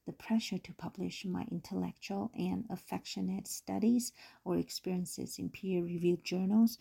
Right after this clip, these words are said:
for scholarly validation that cannot set my indigenous soul free, especially indigenous intellectual works, cannot avoid being racialized. And then, uh,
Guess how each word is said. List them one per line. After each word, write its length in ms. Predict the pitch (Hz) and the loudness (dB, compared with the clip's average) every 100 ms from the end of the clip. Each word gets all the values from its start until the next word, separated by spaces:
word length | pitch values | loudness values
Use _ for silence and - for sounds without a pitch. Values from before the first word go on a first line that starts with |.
| - _ | -16 _
for 140 | - 190 | -10 -8
scholarly 760 | - - 185 180 175 175 175 | -6 -2 0 2 2 0 2
validation 760 | 170 175 175 175 175 - 175 165 | 2 2 2 0 -2 -2 -2 0
that 180 | 165 | -2
cannot 340 | - 170 87 - | -4 -4 -4 -4
set 260 | - - | -8 -6
my 140 | - - | -6 -4
indigenous 580 | 180 165 165 - 180 - | -2 -2 -4 -6 -6 -6
soul 260 | - - - | -6 -6 -8
free, 360 | - - - - _ - - _ | -12 -10 -10 -12 _ -20 -20 _
especially 540 | - - 165 160 220 - | -10 -6 -6 -4 -4 -4
indigenous 680 | 175 165 156 - - - 180 | -4 -2 -4 -4 -6 -6 -6
intellectual 760 | 170 - 185 175 - - 214 | -6 -2 -2 -2 -6 -8 -6
works, 400 | - - - - - - _ _ | -6 -10 -12 -16 -16 -20 _ _
cannot 400 | - 175 175 - | -6 -2 -2 -2
avoid 400 | 165 165 170 170 - | -4 -4 -4 -4 -4
being 260 | 147 165 165 _ _ - | -4 -2 -6 _ _ -10
racialized. 760 | 170 - - 151 - - - - _ _ _ _ _ _ _ _ - - - - 196 | -10 -6 -4 -4 -8 -10 -12 -14 _ _ _ _ _ _ _ _ -20 -20 -20 -8 0
And 220 | 185 190 | 2 6
then, 380 | 190 185 190 - | 6 4 2 0
uh, 360 | 185 185 180 | 2 2 0